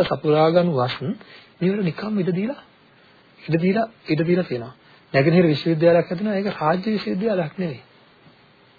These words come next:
හරිද? එතකොට මේවා හරහා ඒ, ඒ මොකද? ඒකට වචනයක් කියන්නේ නැහැ. උතුරට බුදු පිළිමයක් අරන් යන්න බෑ. වචනයක් කියන්නේ නැහැ. මොකද මේ? මම මේවට විරුද්ධව කතා කරත් එහෙම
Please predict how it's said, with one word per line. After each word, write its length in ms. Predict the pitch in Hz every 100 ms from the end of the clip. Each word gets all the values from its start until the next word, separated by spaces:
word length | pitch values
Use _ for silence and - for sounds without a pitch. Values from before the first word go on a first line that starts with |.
| _ -
හරිද? 300 | - 220 233 - _ _ _ -
එතකොට 340 | 135 170 196 208
මේවා 420 | 147 160 180 202
හරහා 540 | 160 147 165 - 214 196 -
ඒ, 180 | 160 190
ඒ 120 | 180
මොකද? 240 | 190 208 151 - -
ඒකට 260 | - - 208
වචනයක් 460 | 151 147 196 214
කියන්නේ 260 | 208 170 147
නැහැ. 140 | 113 - - - -
උතුරට 300 | 156 190 185
බුදු 160 | 156 160
පිළිමයක් 380 | 175 180 180 180
අරන් 160 | 180
යන්න 300 | 185 185 185
බෑ. 160 | 226 311 - _ - _ _
වචනයක් 380 | 147 185 220 220
කියන්නේ 280 | - 165 120
නැහැ. 240 | 110 -
මොකද 180 | 151 226
මේ? 180 | 190 117 - - - _
මම 180 | - 123
මේවට 280 | 139 135 135
විරුද්ධව 320 | 127 135 143
කතා 260 | 139 143 160
කරත් 260 | 160 -
එහෙම 240 | - -